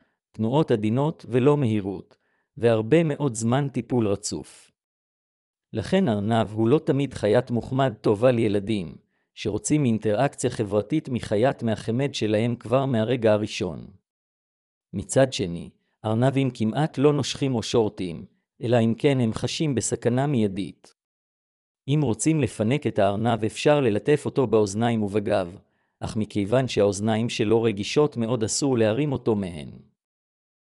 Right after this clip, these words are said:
מה אוכלים ארנבי מחמד? ארנב מוחמד אוכל לרוב מזון יבש שאפשר לרכוש בחנויות לחיות מחמד. מדובר לרוב על גרעינים וירקות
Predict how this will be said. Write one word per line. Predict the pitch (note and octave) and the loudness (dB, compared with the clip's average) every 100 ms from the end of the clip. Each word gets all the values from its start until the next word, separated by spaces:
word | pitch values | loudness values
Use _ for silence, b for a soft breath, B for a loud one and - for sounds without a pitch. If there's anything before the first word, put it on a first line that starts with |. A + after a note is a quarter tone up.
| _ _ - | _ _ -2
מה | B2 | 2
אוכלים | D3+ - C3 C#3+ | 0 0 0 0
ארנבי | C#3 G#2+ G#2 G#2 A#2 | 0 2 2 2 2
מחמד? | G#2 - G#2 G2+ A2+ - D3+ _ _ _ _ _ _ _ _ _ - | 0 -2 -2 -2 -4 -10 -16 _ _ _ _ _ _ _ _ _ -6
ארנב | G#2+ A#2+ B2 A#2 | -2 2 2 2
מוחמד | G#2 - A#2 C3 | -2 0 0 2
אוכל | A#2+ A#2 B2 | 0 0 2
לרוב | G#2+ G#2+ C3 A#2+ | 2 2 2 0
מזון | A2+ G2 C3 C3 | -2 0 0 0
יבש | B2 A2 G2+ B2+ B2 - - | -2 0 4 4 2 -4 -2
שאפשר | G#2 - C#3+ C3+ | -2 2 2 2
לרכוש | G#2+ G2+ D3 C#3+ | -2 0 0 0
בחנויות | A2+ A2 A2 G#2+ A#2+ D3 C#3+ | -2 -2 0 2 2 0 -4
לחיות | B2 A#2+ A#2 A#2+ | -4 -2 -2 -2
מחמד. | A2 A2 F#2+ D2+ - - _ _ _ _ _ _ _ _ _ | -4 -4 -4 -6 -12 -20 _ _ _ _ _ _ _ _ _
מדובר | A2+ G2 G#2+ D3+ E3 | -6 -2 2 2 4
לרוב | A#2 A2 C3+ B2+ | 4 4 2 2
על | G2 | 2
גרעינים | G#2 G#2 G#2+ C3+ A#2 | 0 0 0 -2 0
וירקות | G#2 G2+ G2+ C#3 D3 | 0 0 0 0 0